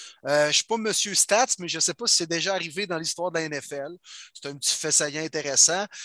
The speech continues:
Ben, les Bengals ont gagné vingt-sept vingt-quatre contre les Vikings en O T.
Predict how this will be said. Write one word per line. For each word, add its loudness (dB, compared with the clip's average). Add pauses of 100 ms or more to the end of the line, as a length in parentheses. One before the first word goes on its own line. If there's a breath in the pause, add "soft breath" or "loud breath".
(280 loud breath)
Ben, 6
les 2
Bengals 2
ont 0
gagné 4
vingt-sept 4
vingt-quatre 0
contre -6
les -4
Vikings 2
en -2
O -6
T. -6